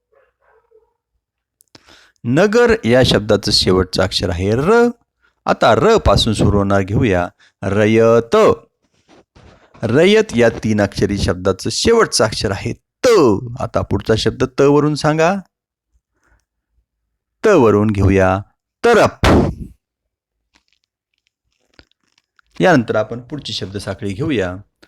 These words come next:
पहिला शब्द आहे कळप. शेवटचं अक्षर आहे प. आता प पासून सुरू होणारा शब्द आपल्याला घ्यायचा आहे. प पासून होईल पळस.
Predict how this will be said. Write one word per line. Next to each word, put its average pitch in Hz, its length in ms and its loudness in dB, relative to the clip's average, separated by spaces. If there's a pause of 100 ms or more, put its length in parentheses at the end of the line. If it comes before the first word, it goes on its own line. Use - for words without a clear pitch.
(500)
पहिला 143 300 4
शब्द 104 220 -2
आहे 104 220 0
कळप. 143 920 2 (1160)
शेवटचं 170 640 2
अक्षर 107 320 2
आहे 117 180 4
प. - 200 -4 (1200)
आता 180 300 2
प - 200 -2
पासून 107 540 2
सुरू 110 320 -2
होणारा 95 300 2
शब्द 92 300 -4
आपल्याला 92 340 0
घ्यायचा 92 360 -2
आहे. 80 220 -6 (1120)
प 98 40 2
पासून 107 500 2
होईल 123 340 2 (320)
पळस. - 840 2